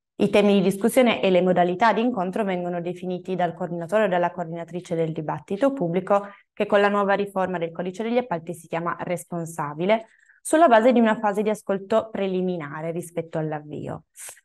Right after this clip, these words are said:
Durante questa fase spesso vengono realizzate delle interviste, che possono essere individuali o collettive, con soggetti che possono rappresentare punti di vista diversificati sull'oggetto della discussione.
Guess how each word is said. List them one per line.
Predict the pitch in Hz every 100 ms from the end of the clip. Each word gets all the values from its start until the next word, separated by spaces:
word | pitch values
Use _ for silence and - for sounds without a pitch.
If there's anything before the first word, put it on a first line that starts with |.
| _ _
Durante | 247 294 349 320
questa | 240 - 214
fase | 180 156 160 202 -
spesso | - 285 277 285
vengono | 240 226 226 226
realizzate | 208 208 196 226 240
delle | 202 185
interviste, | 175 175 175 156 165 160 - - 165 170
che | 185
possono | 190 185 196 185
essere | 180 190 185 175
individuali | 180 180 175 175 202 220
o | 170
collettive, | 170 170 175 170 - 180 208 208 _ _ _
con | 262 254
soggetti | 294 240 233 254
che | 254 247
possono | 202 - 214 214
rappresentare | 226 247 262 254 254
punti | 254 247 254
di | 233
vista | 202 208 - 220
diversificati | 202 196 196 - 202 202 175 151 160 185 175 -
sull'oggetto | - 185 175 160 165 170
della | 160 160
discussione. | 160 - 156 - 170 151 156